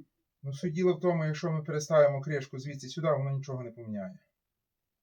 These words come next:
Ще одне ж, е, колись вже розказував, розкажу ще раз.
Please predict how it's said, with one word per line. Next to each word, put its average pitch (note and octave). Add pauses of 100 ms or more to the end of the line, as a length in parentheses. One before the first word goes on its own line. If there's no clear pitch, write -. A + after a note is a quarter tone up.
(680)
Ще -
одне A2+
ж, -
е, A#2+
колись D3+
вже C3
розказував, C#3
розкажу C3
ще A#2+
раз. G2+